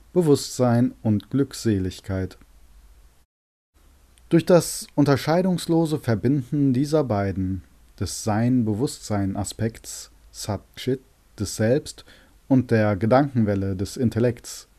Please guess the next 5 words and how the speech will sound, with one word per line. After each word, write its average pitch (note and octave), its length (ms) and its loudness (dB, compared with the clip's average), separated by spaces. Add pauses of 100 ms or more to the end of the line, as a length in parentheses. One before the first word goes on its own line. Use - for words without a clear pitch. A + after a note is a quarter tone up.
(720)
entsteht A#2 480 0
die A#2+ 160 -2
Auffassung, A2 720 -6 (380)
„Ich - 260 -2
weiß“. B2 540 -2